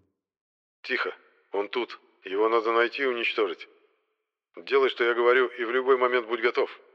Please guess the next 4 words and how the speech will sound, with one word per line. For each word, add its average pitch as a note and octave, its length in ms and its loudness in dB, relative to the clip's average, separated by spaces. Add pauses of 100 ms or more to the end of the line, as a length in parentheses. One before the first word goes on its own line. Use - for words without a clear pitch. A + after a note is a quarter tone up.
(340)
мысленно F#2 600 -2
отдал G2+ 380 2
распоряжение G2+ 560 2
Денис. G#2 420 4